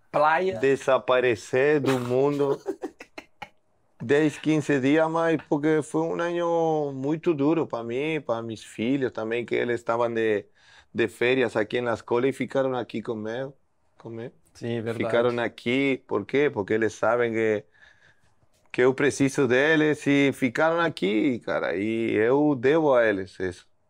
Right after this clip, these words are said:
Speaker 2: Essas férias, boas férias, tranquilo, desfrutando. E depois não sei, não sei o que eu vou fazer.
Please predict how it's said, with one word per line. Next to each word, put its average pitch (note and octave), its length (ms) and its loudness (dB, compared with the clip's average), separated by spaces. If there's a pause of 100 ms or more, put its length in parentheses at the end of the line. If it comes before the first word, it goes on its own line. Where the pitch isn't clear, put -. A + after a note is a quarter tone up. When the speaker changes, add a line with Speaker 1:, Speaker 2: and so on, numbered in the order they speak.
(320)
Speaker 2:
Essas G2 300 -6
férias, A#2 680 2
boas G#2 420 2
férias, G#2+ 560 0 (280)
tranquilo, G#2+ 720 0
desfrutando. G#2 1000 -4 (540)
E C#3+ 160 -2
depois E3 340 -2
não B3+ 120 -6
sei, D3 500 0 (180)
não C3 140 -12
sei C3+ 220 -2
o - 20 -6
que C3+ 80 -2
eu C3 80 2
vou C3 100 2
fazer. B2 720 0